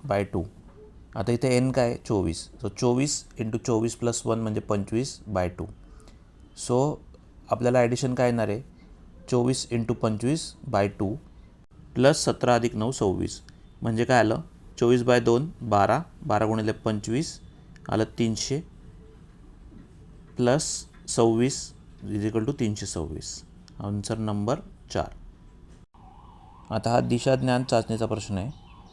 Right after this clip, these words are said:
त्यांनी काय विचारलं ते पहिलं बघा. तर आता त्याचे तोंड कोणत्या दिशेला आहे, म्हणजे त्यांनी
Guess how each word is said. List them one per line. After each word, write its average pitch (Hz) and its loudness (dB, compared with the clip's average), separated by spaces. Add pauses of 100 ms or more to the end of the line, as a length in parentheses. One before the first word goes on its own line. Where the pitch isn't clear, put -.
(200)
त्यांनी 120 2
काय 147 6
विचारलं 131 0
ते 127 -4
पहिलं 113 0
बघा. 98 -2 (220)
तर 113 2
आता 120 0
त्याचे 120 0
तोंड 127 0
कोणत्या 113 0
दिशेला 107 0
आहे, 95 0
म्हणजे 98 -4
त्यांनी 107 -4